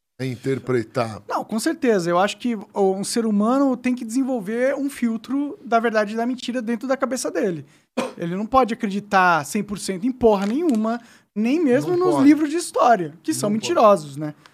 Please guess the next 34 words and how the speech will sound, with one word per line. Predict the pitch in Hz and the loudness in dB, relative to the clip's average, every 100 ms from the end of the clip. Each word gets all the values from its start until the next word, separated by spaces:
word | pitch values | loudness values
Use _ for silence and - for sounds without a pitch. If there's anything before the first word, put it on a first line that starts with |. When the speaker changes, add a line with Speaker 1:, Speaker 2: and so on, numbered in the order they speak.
| _ _ _ 285 | _ _ _ 0
Speaker 2:
Os | |
livros | 285 277 214 | 2 2 2
de | 262 | -2
história, | 247 254 254 | 2 2 2
eles | 330 330 | 0 -4
são | 339 | -4
escritos | 311 - 247 | -2 -2 -4
por | - 349 | -2 -2
as, | 330 - - | -2 -4 -6
as | 269 | -6
pessoas | 247 - 247 | -6 -8 -8
que | 277 | -6
venceram | 349 - 294 311 | -4 -4 -2 2
as | 320 | 0
guerras. | 269 285 202 147 - - _ - | 2 4 4 0 -10 -20 _ -6
Speaker 1:
Isso. | 135 156 180 202 202 202 - - | 0 2 2 4 4 4 0 2
Speaker 2:
Ou, | 214 | 4
ou | 233 285 277 | 6 6 6
o | |
establishment | 247 - 254 247 277 294 302 320 | 4 2 6 6 4 0 0 0
que | - 285 | 0 2
venceu. | 285 320 320 285 233 147 - - _ - | 4 2 2 2 2 0 -10 -20 _ 4
E | |
óbvio | 302 311 285 | 6 6 2
Speaker 1:
Sim. | |
Speaker 2:
que | - | 0
eles | 277 233 | 0 0
não | 247 | -2
vão | 226 226 | 0 2
dar | 214 | 2
os | 208 208 | 2 0
créditos | - 233 214 214 175 170 175 | -6 -2 0 0 -2 -8 -16
pro | - - | -14 -6
inimigo. | 190 247 349 196 143 | -4 0 0 0 -4